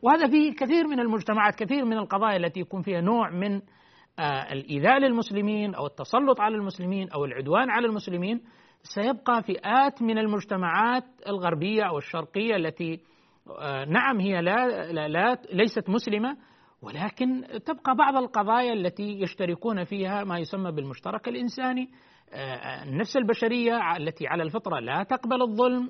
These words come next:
تأبى الضيم، آه، في، آه، جانب الرقة، التعاطف مع، آه، الضعاف والمحتاجين. فكان هناك ناس،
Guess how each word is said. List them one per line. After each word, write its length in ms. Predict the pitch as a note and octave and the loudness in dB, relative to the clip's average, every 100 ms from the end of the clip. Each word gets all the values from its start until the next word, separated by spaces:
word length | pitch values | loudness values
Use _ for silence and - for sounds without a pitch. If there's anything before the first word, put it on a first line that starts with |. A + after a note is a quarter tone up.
| - | -8
تأبى 240 | A#2 C#3+ G3 | -12 0 0
الضيم، 560 | G#3 G#3 B3+ B3+ B3+ - C#3 | 0 0 0 0 -4 -8 -8
آه، 280 | C#3 C#3 C#3+ - - _ _ - | -8 -8 -12 -20 -20 _ _ -6
في، 220 | E3+ E3+ | -6 -4
آه، 120 | D3+ | -6
جانب 380 | C#3+ F3+ G3 E3+ | -2 2 2 2
الرقة، 840 | E3+ A#3+ C4+ - B3+ B3+ B3 - | 2 2 0 2 4 4 2 -4
التعاطف 920 | - _ A#2 A#2+ G#3 C4+ C#4 C#4 - | -16 _ -4 6 8 8 6 -6 -6
مع، 360 | G3 E3+ F#3+ F#3+ | -6 -4 -2 -4
آه، 460 | - C#3+ C#3+ D#3+ D#3 D3 - C#3 | -8 -12 -12 -12 -14 -14 -12 -10
الضعاف 680 | C3 D3+ F3 A#3+ B3 B3 | -2 4 8 8 6 0
والمحتاجين. 920 | C#3 C3+ C3+ F#3+ F#3 F3 B3+ B3+ B3+ _ _ _ _ _ _ | -12 -12 -8 -2 0 2 2 2 -4 _ _ _ _ _ _
فكان 320 | - D#4+ E4+ | -6 -2 2
هناك 340 | D#4 E4 D#4 | 2 2 0
ناس، 500 | C4 A#3 A#3 A#3 - | 0 2 2 -2 -8